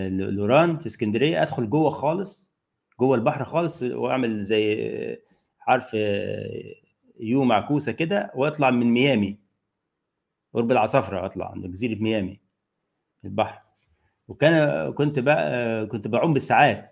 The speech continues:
لكن يجي ال-، أحيانًا كان الصيادين بالليل يفوجئوا بيا في،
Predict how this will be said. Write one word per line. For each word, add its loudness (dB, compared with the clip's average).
لكن -2
يجي 2
ال-، 2
أحيانًا 0
كان 0
الصيادين 0
بالليل 0
يفوجئوا -2
بيا 4
في، -8